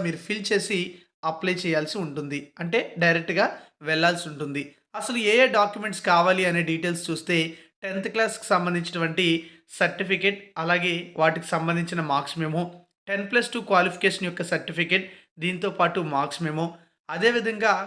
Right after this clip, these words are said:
క్వాలిఫైయింగ్ ఎగ్జామినేషన్ పాస్ సర్టిఫికెట్ along with marks memo, registration and renewal certificates, అది కూడా రెస్పెక్టివ్ రికగ్నైజింగ్ కౌన్సిల్స్‌లో చేసినట్టుగా ఉండాలి. ఇంటర్న్‌షిప్స్,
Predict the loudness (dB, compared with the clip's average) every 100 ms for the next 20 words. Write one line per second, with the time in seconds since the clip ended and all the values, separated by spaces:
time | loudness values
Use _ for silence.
0 | -2 4 6 6 2 -2 0 -4 0 2
1 | 4 2 0 -2 2 2 2 -4 -2 -4
2 | -2 -2 -6 _ -8 -2 0 0 -4 -6
3 | 0 0 0 -4 -6 -6 -8 -12 _ _
4 | -6 -4 -4 2 4 4 0 0 2 4
5 | 2 2 2 2 -2 -2 -2 0 0 -2
6 | -16 _ -12 -8 -2 2 4 2 0 0
7 | 2 4 2 2 -2 0 -2 -2 -4 -6
8 | -10 _ _ -4 -2 -2 -6 -8 -4 -4
9 | -2 -4 -2 -2 -2 -2 0 0 0 -4
10 | -10 _ _ -10 -6 -2 -2 -2 -10 -14